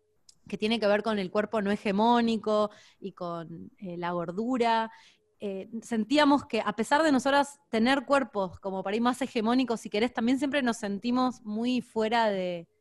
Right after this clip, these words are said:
de sentir que estábamos bien, muy inseguras,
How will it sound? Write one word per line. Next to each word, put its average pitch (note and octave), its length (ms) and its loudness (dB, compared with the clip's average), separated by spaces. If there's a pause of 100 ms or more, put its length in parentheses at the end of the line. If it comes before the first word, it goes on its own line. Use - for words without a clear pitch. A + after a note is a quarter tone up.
(960)
de G3 120 -4
sentir A#3 460 -2
que C#4 100 -2
estábamos A3+ 580 2
bien, B3 380 0
muy A#3+ 200 2
inseguras, B3+ 840 0